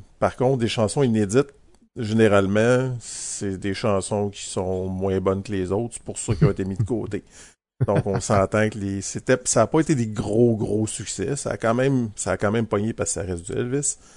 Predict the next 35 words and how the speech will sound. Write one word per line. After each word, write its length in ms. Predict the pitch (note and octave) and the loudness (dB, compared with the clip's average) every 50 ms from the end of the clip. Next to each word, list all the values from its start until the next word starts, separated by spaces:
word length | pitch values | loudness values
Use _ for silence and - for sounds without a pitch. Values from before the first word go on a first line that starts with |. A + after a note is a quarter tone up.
| - - _ _ _ _ _ _ - | -20 -20 _ _ _ _ _ _ -8
Mais 380 | G#2 F#2+ F#2+ F#2+ G2 G2 G2+ | -6 -4 -2 0 2 2 2
c'est, 300 | G2 - - G2+ F#2 F2+ | 2 0 0 -2 -4 -4
ça 180 | F2 - - F#2+ | -4 -6 -6 -6
a 20 | G2 | -6
pas 140 | - A#2+ | -4 -4
été 160 | A#2 A2 - A#2+ | -4 -4 -4 -6
le 80 | A2 | -4
gros 360 | G#2+ A2 - A2+ G2+ G2+ G#2 | -4 -6 -6 -8 -8 -8 -8
succès 560 | G#2 - - - - - - - - A2+ G#2 G2+ | -8 -8 -10 -12 -10 -8 -6 -4 -2 -2 -2 -4
que 280 | - - - - - - - - - | -4 -8 -12 -10 -10 -12 -12 -8 -4
Elvis 360 | - G#2+ G2 G2+ G#2 A2 - - | -4 -2 -2 0 -2 -2 -2 -2
était 120 | A2 - | 0 0
habitué, 380 | G2 G2 F#2+ F#2+ - - - - | 0 0 0 -6 -12 -12 -12 -10
disons. 240 | - - - - - - _ - - - _ _ _ _ _ _ _ _ _ _ _ - | -10 -10 -10 -12 -12 -16 _ -20 -20 -20 _ _ _ _ _ _ _ _ _ _ _ -4
Et 80 | B2+ | 0
quand 120 | G#2+ B2 A2+ | 4 6 6
il 120 | A#2+ A#2+ | 8 8
est 40 | B2 | 6
revenu, 380 | G#2 G#2+ A#2 G#2+ G#2 G#2+ B2 A#2+ | 6 6 6 4 6 6 4 4
en 120 | G#2 F#2+ | 4 4
fait, 200 | - G#2+ G#2+ - | 2 0 -4 -4
il 60 | G2+ | -6
est 100 | F#2+ - | -4 -2
tombé 260 | G#2+ F#2+ F#2 F#2 G#2 | 0 0 0 0 0
dans 120 | G2 G2+ F#2+ | 0 0 0
le 60 | F#2+ | 4
cinéma 460 | F2+ - - - G#2 F#2+ F#2 G2 G2+ | 4 4 4 4 2 -2 -2 -2 -2
beaucoup 240 | G2+ G2 G2 - - | -2 -4 -6 -12 -12
plus 300 | - - G2+ G2 - - | -10 -8 -6 -6 -6 -8
que 100 | - G2 | -8 -8
dans 140 | F#2 F2+ G2+ | -6 -6 -6
la 120 | F#2+ F2+ | -6 -6
musique, 420 | F2+ F#2+ F#2 - - - - - - | -6 -8 -10 -10 -10 -12 -12 -12 -14
donc, 300 | - - - - - | -14 -14 -16 -16 -18
euh. 40 | - | -18